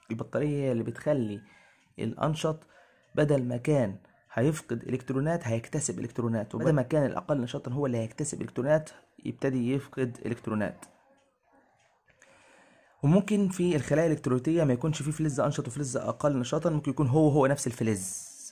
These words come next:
والبطارية هي برضو اللي بتتحكم فيهم، فبتخلي نفس الفلز. مثلًا لو عندك فضة وفضة، بدل فكرة الأقل والأكثر نشاطًا ممكن يكون هو هو نفس الفلز. لكن في الخلايا الجلفانية لأنها بتتم بشكل تلقائي، فالفلز الأنشط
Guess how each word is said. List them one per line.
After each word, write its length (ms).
والبطارية 560
هي 240
برضو 240
اللي 120
بتتحكم 460
فيهم، 380
فبتخلي 500
نفس 200
الفلز. 340
مثلًا 300
لو 120
عندك 260
فضة 320
وفضة، 400
بدل 160
فكرة 340
الأقل 380
والأكثر 360
نشاطًا 380
ممكن 200
يكون 160
هو 240
هو 120
نفس 220
الفلز. 500
لكن 460
في 60
الخلايا 340
الجلفانية 480
لأنها 280
بتتم 360
بشكل 320
تلقائي، 460
فالفلز 460
الأنشط 440